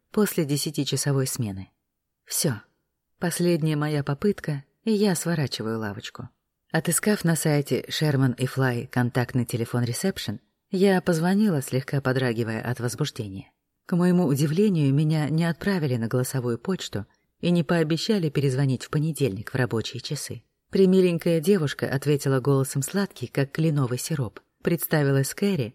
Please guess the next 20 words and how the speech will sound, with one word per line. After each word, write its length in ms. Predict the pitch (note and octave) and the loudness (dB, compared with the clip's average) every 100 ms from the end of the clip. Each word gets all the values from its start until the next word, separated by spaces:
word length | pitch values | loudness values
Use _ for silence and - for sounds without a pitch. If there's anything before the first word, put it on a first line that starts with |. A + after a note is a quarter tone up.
| _ - | _ -6
и 80 | |
спросила, 500 | G#3+ G3 F#3 - F#3 | -2 -2 0 2 2
чем 220 | D#3+ - D3+ | 2 0 0
может 320 | C#3+ A#2+ - | 0 -2 -4
помочь. 460 | D#3+ B2+ G#2+ - - _ _ _ _ _ _ _ _ | -4 -4 -6 -14 -18 _ _ _ _ _ _ _ _
«Подскажите, 640 | - C#3 - F3 G#3 - G#2+ - _ _ - | -6 -4 0 2 2 -2 -6 -10 _ _ 0
на 140 | D3+ | 4
месте 320 | G#3+ A#3+ - | 4 4 0
ли 120 | B2+ | 2
мистер 320 | B2+ C3 C#3+ C#3 | 2 0 0 -2
Филлипс?» 520 | - D3 A2+ - - _ _ _ _ | 0 0 -2 -8 -10 _ _ _ _
Попытала 440 | D#3+ C#3+ D3 C#3+ C3+ | -4 -2 0 2 2
я 180 | C3 | 0
счастье 440 | C#3 - F#3+ - A2+ | -2 -2 -4 -4 -4
и 120 | C#3 | -2
уточнила. 580 | C3+ D3 - A2+ G2 G#2+ _ _ _ | -2 -2 -4 -6 -10 -14 _ _ _
«Тайлер 380 | - G#3 E3 C#3 | 0 2 4 0
Филлипс — 480 | C#3+ A3 E3 - - | 2 2 2 -2 -4
младший 480 | G3+ G3+ F#3 D3 D#3+ | 2 4 4 2 0
юрист». 480 | D#3 F#3 B2+ - | 2 2 0 -8